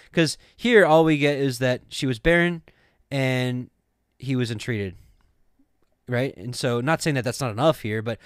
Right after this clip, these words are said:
I wanna know the whole story. I don't know about you, and so that's why these other books kind of fill in the holes, and I, I,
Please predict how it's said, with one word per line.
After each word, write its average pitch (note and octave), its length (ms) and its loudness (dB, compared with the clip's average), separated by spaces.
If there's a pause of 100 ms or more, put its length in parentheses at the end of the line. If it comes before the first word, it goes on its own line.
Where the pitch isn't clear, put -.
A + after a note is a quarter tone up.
(240)
I G3 140 8
wanna E3+ 260 2
know C#3 180 -2
the C3 100 -2
whole A#2+ 140 -4
story. A#2 460 -4
I B2 100 0
don't C3+ 80 0
know C3 80 -2
about A#2+ 220 -2
you, C#3+ 200 0
and A2+ 120 -6
so A2 320 -6 (1200)
that's - 240 -6
why G#2+ 160 -2
these G#2 160 -8
other G#2+ 160 -6
books G#2 300 -10
kind G#2 180 -10
of F#2+ 60 -12
fill G#2 260 -8
in G2 80 -10
the F#2 80 -14
holes, G2 320 -10
and F#2 120 -12
I, F2+ 40 -12
I, F2 160 -12